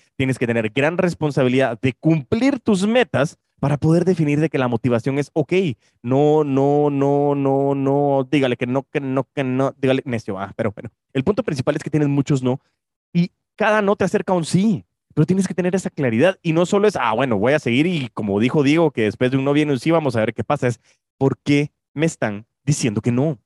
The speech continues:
Y eso te permite a ti identificar. Cuando nosotros comienza, comenzamos a tener estrés es porque hay incertidumbre. Y esa falta de certeza es la que nos genera estrés. Lo que estamos buscando es, si tú no sabes qué fue lo que pasó,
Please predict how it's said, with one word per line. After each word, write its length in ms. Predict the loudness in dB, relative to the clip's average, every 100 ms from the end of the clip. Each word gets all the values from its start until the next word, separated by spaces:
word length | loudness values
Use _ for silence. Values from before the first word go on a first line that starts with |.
| _ _ _ _ _ _
Y 140 | -2 0
eso 160 | 0
te 100 | 0
permite 380 | 0 0 0 -4
a 20 |
ti 200 | -6 -8 -2
identificar. 1000 | 0 2 0 0 -2 -2 -2 -4 -4 -12 _ _ _ 0
Cuando 220 | 2 4
nosotros 340 | 2 2 0
comienza, 360 | 0 -2 0 -2 _
comenzamos 360 | -4 -2 0 -2
a 60 | 0
tener 200 | 0 0
estrés 360 | -2 -4 -4 -6
es 120 | -4
porque 260 | -6 -2 -2
hay 120 | -2 -2
incertidumbre. 1400 | 0 0 -4 -6 0 0 0 -2 2 2 0 -4 -6 _ _ _ -2
Y 60 |
esa 160 | 2 0
falta 460 | 0 -6 -4 -4
de 100 | -4
certeza 640 | -4 -4 -4 -4 -4 -4 -8 _ -2
es 120 | 0
la 80 | 0
que 120 | 0
nos 160 | -2
genera 300 | -2 -2 0
estrés. 840 | -2 -4 -12 _ -2 -2 -6 -8 -20 _ _
Lo 120 | -2
que 60 | 0
estamos 240 | 0 0
buscando 340 | 0 -2 0 -2
es, 140 | -4 _ _
si 280 | -12 -4 -4
tú 220 | 2 0
no 140 | 2
sabes 320 | 0 0 0 -2
qué 120 | -2
fue 120 | 0
lo 120 | 0
que 100 | -2
pasó, 340 | -4 0 -2